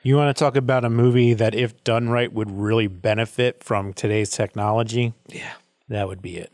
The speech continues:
Speaker 2: Absolutely.
Speaker 1: So, I'm
Speaker 2: Well,
Speaker 1: really, really looking forward to that.
Speaker 2: We'll see if they do. I'm, I'm, I have, I love the original Hellraiser so much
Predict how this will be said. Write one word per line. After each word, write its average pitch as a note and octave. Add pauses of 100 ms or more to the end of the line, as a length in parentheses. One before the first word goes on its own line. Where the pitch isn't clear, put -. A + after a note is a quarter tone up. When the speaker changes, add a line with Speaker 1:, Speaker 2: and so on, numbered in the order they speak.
Speaker 2:
Absolutely. E2+ (420)
Speaker 1:
So, F#2 (160)
I'm G#2+
Speaker 2:
Well, F#2+ (100)
Speaker 1:
really, G#2 (160)
really G#2+
looking G2
forward F#2+
to G2
that. G2+ (420)
Speaker 2:
We'll F2+
see -
if G2
they G#2+
do. A2
I'm, G2+
I'm, A2 (160)
I G#2+
have, A2
I A#2
love A2+
the A2
original G2+
Hellraiser G2+
so G2+
much G2